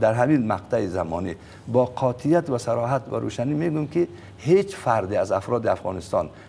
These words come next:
من جمله می پاسداران نظام بازار آزاد یا نیولیبرال،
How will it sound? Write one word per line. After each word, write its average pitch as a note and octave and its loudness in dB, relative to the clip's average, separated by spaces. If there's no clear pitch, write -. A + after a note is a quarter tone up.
من D3+ 4
جمله C#3+ 0
می D3+ 0
پاسداران A#2+ 0
نظام A2+ 0
بازار G2+ 0
آزاد G#2+ 2
یا G#2 0
نیولیبرال، G2 2